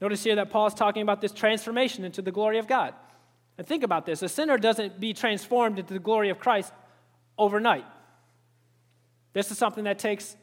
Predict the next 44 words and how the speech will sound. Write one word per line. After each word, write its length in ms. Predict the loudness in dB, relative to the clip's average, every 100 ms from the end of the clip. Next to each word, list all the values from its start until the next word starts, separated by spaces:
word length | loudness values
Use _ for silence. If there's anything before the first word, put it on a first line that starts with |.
| _ _ _ _ _ -8
a 60 |
little 180 | -4 -2
bit 100 | -4
of 60 | -2
time. 340 | -2 -2 -8 -20 _ _ _ _ _ _
Um, 320 | -4 -2 -2 -6
and 100 | -2
now, 100 | 0
does 160 | 0 -2
anybody 260 | 0 2
have 180 | 4 4
a, 120 | 2 -2
a 60 |
new 240 | -2 0 0
international 460 | 2 2 0 -6
version? 360 | -4 -4 -6 -16 -20 _ _ _ _ _ _ _ _ _ -8
An 100 | -4
N 100 | -2
I 100 | -2
V 140 | -2
version 360 | -4 -4 -4 -14
in 100 | -16
here? 200 | -16 -20 _ _ _ _ _ _
Is 80 | -16
anybody 240 | -8 -6
willing 320 | -4 -6 -6
to? 260 | -10 -14 -14 -18 _ _ _ _ -4
What 120 | -2
does 120 | 0
it 140 | -4
say 240 | 0 2 2
instead 260 | 0 -2
of 140 | -2 -4
"glory 280 | 0 0 0
to 120 | -4
glory" 380 | -2 -4 -4 -8
in 80 | -10
the 80 |
N 100 | -6
I 140 | -4 -4
V? 220 | -4 -12 -18 _ _ _ _ _ _ _ _ _ _ _ _ _ _ _ _ _ _ _ _ _ _ -8
Nobody? 400 | -4 -2 -4 -6 -14 _ _ _ _
Too 100 | -4
many, 200 | -2 -4